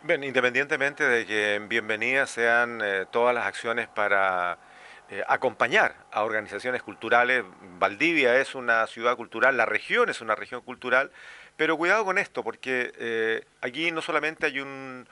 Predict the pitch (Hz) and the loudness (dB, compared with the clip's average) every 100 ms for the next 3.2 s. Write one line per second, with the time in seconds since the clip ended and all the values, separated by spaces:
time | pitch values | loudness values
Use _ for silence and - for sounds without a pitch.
0 | - 123 127 - 147 160 131 127 135 139 | -16 -4 -4 -4 -6 -2 2 2 2 -2
1 | 120 107 104 143 120 - 113 127 120 110 | -2 -2 0 2 2 0 -8 -6 -4 -4
2 | 120 131 120 120 120 110 107 - 147 - | -8 -8 -6 -2 -2 -4 -10 -12 -8 -8
3 | 87 | -8